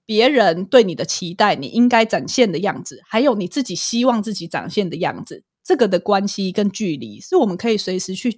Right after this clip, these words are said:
觉察的。因为这个觉察，当你去试着缩短或平衡这个距离的时候，你的焦虑跟忧郁的感觉会可以比较能够在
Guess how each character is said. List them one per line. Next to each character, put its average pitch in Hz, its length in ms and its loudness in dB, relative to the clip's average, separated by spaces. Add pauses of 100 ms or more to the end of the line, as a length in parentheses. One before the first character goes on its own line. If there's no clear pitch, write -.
觉 156 240 -2
察 - 320 -6
的。 - 240 -8 (200)
因 294 120 -2
为 381 120 4 (220)
这 427 120 2
个 302 100 2
觉 208 200 0
察， 202 220 -2
当 262 220 0
你 - 20 -4
去 269 160 -4
试 285 260 -2
着 196 220 -4 (180)
缩 330 300 2
短 226 180 2
或 240 120 0
平 196 260 -4
衡 190 180 -2
这 220 80 -4
个 220 80 0
距 208 280 -4
离 151 180 -4
的 160 80 -6
时 170 160 -4
候， 180 120 0
你 190 120 -4
的 202 100 -4
焦 269 320 2
虑 285 200 0
跟 220 240 -2
忧 226 200 0
郁 247 140 0
的 196 100 -2
感 175 260 -6
觉 151 260 -14 (180)
会 339 220 0
可 202 200 0
以 202 120 0
比 175 120 -10
较 220 180 2
能 180 200 -2
够 202 180 0
在 190 400 0